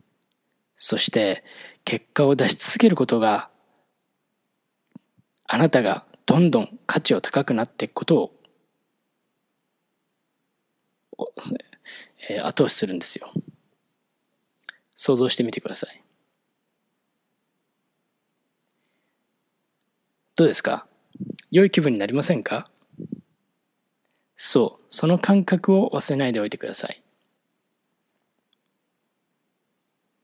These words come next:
お客さんが求めていることを与える。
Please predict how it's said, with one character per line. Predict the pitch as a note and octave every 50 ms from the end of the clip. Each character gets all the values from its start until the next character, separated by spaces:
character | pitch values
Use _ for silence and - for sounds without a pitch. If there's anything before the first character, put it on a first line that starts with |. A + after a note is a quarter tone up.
| _ _ _ _ _ _ _ _ _ _ _ _ _ _ _ _ _ _ _ _ _ _ _ _ _ _ _ _ -
お | C3+ -
客 | - G#3+ G#3 - -
さ | - - G#3+
ん | G#3 G#3
が | G3+ F#3
求 | F#3 F3+ - G3
め | F#3+ -
て | - A#2
い |
る | G#2 G#2
こ | - -
と | - G#2
を | F#2
与 | F#2 - - G#2 G2+
え | G2
る。 | G2 G2+ -